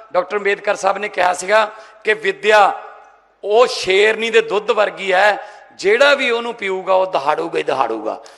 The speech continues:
ਦਹਾੜੋ ਔਰ ਆਪਣੇ ਸੰਘਰਸ਼ ਵਾਸਤੇ ਸੰਘਰਸ਼ ਕਰਕੇ ਆਪਣੇ ਹੱਕ ਜਿਹੜੇ ਨੇ ਉਹ ਪ੍ਰਾਪਤ ਕਰੋ। ਬਹੁਤ ਬਹੁਤ ਵਧਾਈਆਂ, ਬਹੁਤ ਬਹੁਤ ਮਿਹਰਬਾਨੀ। ਸਾਰਿਆਂ ਨੂੰ ਆਰਾਮ ਨਾਲ ਜਾਇਓ, ਹੌਲੀ ਜਾਇਓ,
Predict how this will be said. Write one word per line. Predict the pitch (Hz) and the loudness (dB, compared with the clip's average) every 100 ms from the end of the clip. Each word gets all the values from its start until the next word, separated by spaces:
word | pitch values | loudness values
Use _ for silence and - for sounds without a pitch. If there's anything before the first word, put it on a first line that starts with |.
| _ - | _ -6
ਦਹਾੜੋ | 143 147 165 208 220 226 - - - - | -2 4 4 6 4 0 -10 -20 -8 2
ਔਰ | 180 | 4
ਆਪਣੇ | 180 180 196 190 | 4 2 -2 -4
ਸੰਘਰਸ਼ | - 190 190 170 - | -4 0 2 0 0
ਵਾਸਤੇ | 170 165 - 208 208 208 - | 0 0 0 0 0 -2 -12
ਸੰਘਰਸ਼ | 202 214 190 - | -4 -2 -2 -4
ਕਰਕੇ | 185 175 214 220 220 - - | -6 -4 -2 -2 -4 -16 -4
ਆਪਣੇ | 160 196 180 | -4 -2 -4
ਹੱਕ | 151 156 165 | -2 -4 -8
ਜਿਹੜੇ | 156 156 | -10 -8
ਨੇ | 170 | -8
ਉਹ | |
ਪ੍ਰਾਪਤ | - 139 - - | -4 -6 -6 -10
ਕਰੋ। | 143 160 | -4 2
ਬਹੁਤ | 196 226 | 6 6
ਬਹੁਤ | 226 220 | 6 4
ਵਧਾਈਆਂ, | 214 208 190 180 202 - - - - | 4 2 2 2 0 -2 -14 -6 4
ਬਹੁਤ | 196 196 | 6 8
ਬਹੁਤ | 175 190 | 6 6
ਮਿਹਰਬਾਨੀ। | 165 165 160 156 175 160 - - | 2 4 4 4 0 -4 -12 -10
ਸਾਰਿਆਂ | - 185 214 220 | 0 4 4 4
ਨੂੰ | 214 214 | 2 2
ਆਰਾਮ | - 185 226 | 4 6 6
ਨਾਲ | 240 247 | 4 2
ਜਾਇਓ, | 185 190 185 | 4 2 4
ਹੌਲੀ | 170 220 | 4 2
ਜਾਇਓ, | 214 190 202 | 2 0 0